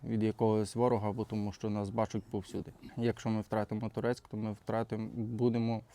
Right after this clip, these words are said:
втрачати дуже велику територію. І вона буде приближена до Константинівки, до Дружківки і до всіх населених пунктів.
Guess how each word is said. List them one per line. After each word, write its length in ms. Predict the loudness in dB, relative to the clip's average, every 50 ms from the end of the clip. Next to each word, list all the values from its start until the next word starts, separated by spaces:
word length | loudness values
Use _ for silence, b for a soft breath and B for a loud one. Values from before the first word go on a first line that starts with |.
| -20 -12 -8
втрачати 440 | -2 0 0 0 0 2 0 0 0 -4 -6 -2 0
дуже 220 | 0 2 2 0
велику 460 | 0 0 0 0 0 0 -2 -4 -6
територію. 760 | -4 -2 -2 -2 0 -2 -2 0 0 0 2 2 0 -2 -4 -8 -12 _ _ _ -20 b b b b b b b b b b b b b b b b b -20 -20 -20 -20 _ -20 -20 -6 0
І 120 | 2 4 6
вона 300 | 6 6 8 8 8 8
буде 240 | 8 6 6 6 4
приближена 720 | 4 4 2 4 6 6 6 6 6 4 2 0 0 -2
до 500 | -2 0 2 2 2 2 2 0 -2 -4 -6 -4
Константинівки, 920 | -2 -2 -2 -2 -2 -4 -6 -4 -2 0 2 2 2 0 0 -2 -4 -4
до 140 | -2 -2 -2
Дружківки 720 | -2 -2 -4 -6 -4 0 2 2 2 2 0 -2 -2 0
і 60 | 0
до 140 | 0 -2 -2
всіх 300 | -4 -2 -2 -2 -2 -2
населених 540 | -4 -4 -2 0 0 0 0 0 0 -2 -2 -4 -4
пунктів. 440 | -4 -4 -4 -6 -8 -10 -12 -12